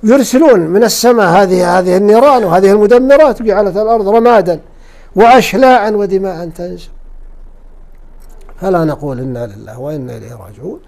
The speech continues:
لكن الواجب علينا أن نكثر لهم الدعاء وأن نلزم العبادة، لقول النبي عليه الصلاة والسلام كما في صحيح مسلم: "آه، عبادة في الهرج كهجرة إلي". نلزم العبادة والدعاء، وأبشروا، أبشروا، أبشروا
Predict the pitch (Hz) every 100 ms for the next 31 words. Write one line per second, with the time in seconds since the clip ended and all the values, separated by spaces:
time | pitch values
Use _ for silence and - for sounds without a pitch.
0 | _ _ _ - 339 208 175 156 147 143
1 | 131 135 127 135 127 131 147 156 156 143
2 | 135 135 127 123 107 127 160 - _ _
3 | _ _ 160 175 180 170 170 143 160 151
4 | 123 139 156 240 - - _ - 160 185
5 | 170 165 151 151 147 160 147 - 151 147
6 | 135 135 - 147 135 131 139 135 139 135
7 | 147 127 117 185 - - - - - -
8 | - - - - - - - 147 160 160
9 | 156 139 180 190 202 196 185 170 175 185
10 | 160 170 147 190 196 196 170 - _ _
11 | - 311 311 269 262 - 254 247 254 -
12 | 370 285 190 214 208 180 202 208 185 175
13 | 233 175 190 214 349 349 269 - 113 -
14 | 285 170 - - - _ _ 220 156 160
15 | 165